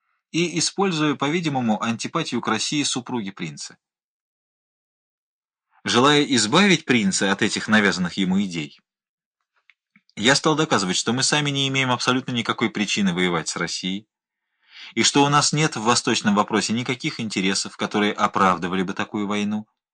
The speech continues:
или хотя бы необходимость принести в жертву наши давние дружеские отношения к России.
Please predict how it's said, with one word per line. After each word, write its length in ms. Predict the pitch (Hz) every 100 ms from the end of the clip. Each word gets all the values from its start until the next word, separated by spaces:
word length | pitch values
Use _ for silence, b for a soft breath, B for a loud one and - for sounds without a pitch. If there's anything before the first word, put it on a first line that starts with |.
| _ -
или 140 | 92
хотя 260 | 95 101 107
бы 100 | 98
необходимость 600 | 98 95 98 101 101 -
принести 420 | 95 95 - 101
в 60 |
жертву 360 | 87 101 98 98
наши 280 | 95 90 87
давние 400 | 98 98 98 92
дружеские 440 | 92 90 85 -
отношения 540 | 87 90 82 90 85 85
к 80 |
России. 480 | 87 87 - 98 98